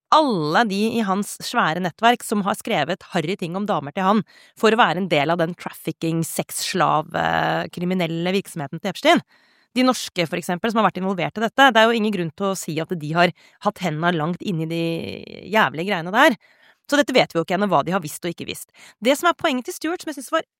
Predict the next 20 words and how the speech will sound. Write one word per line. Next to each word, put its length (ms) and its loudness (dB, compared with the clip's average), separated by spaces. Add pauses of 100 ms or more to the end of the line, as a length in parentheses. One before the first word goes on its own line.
veldig 340 -4
interessant, 320 -2
det 100 -6
er 240 6 (800)
hvordan 520 2 (420)
kan 320 2
det 140 0
ha 180 0
seg 240 2 (800)
at 80 0
så 580 0 (160)
mange 540 0 (220)
menn 280 2 (640)
over 220 4 (120)
så 600 0
mange 320 0
år 280 2 (640)
har 80 -2
hatt 260 0
denne 300 2